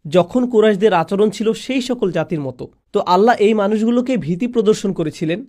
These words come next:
সেই ঘটনাগুলো বর্ণনা করার মাধ্যমে। আমরা প্রায় ভাবি যে আমাদের সন্তানদেরকে শিশু অবস্থায় নূহ আলাইহিস সালাম, লূত আলাইহিস সালাম,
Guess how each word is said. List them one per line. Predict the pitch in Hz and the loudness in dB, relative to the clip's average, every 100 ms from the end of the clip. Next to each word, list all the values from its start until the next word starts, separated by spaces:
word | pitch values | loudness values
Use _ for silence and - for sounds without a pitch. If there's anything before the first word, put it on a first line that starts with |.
| _ | _
সেই | - 202 | -2 -2
ঘটনাগুলো | 147 180 190 233 226 | 0 -4 0 0 2
বর্ণনা | 185 165 190 214 | 4 4 2 2
করার | 190 170 | 0 -2
মাধ্যমে। | 143 127 - 135 - _ - | -2 -8 -10 -14 -16 _ -6
আমরা | 233 247 | -2 -2
প্রায় | 247 247 262 | 0 0 2
ভাবি | 214 175 175 | 0 0 0
যে | 175 | 0
আমাদের | 180 180 | 0 -2
সন্তানদেরকে | 185 190 185 202 185 185 | -2 -2 -2 -2 -2 -4
শিশু | 175 196 - | -4 -2 -2
অবস্থায় | 180 175 - 175 160 | 0 -2 -4 -2 0
নূহ | 170 202 196 | 0 -4 -2
আলাইহিস | 170 170 151 | -2 -2 -4
সালাম, | - 165 151 147 151 _ _ _ - | -6 -4 -2 -4 -8 _ _ _ -4
লূত | 180 214 | -2 0
আলাইহিস | 190 180 175 175 | 2 2 2 0
সালাম, | - 160 147 143 | 0 0 -2 -6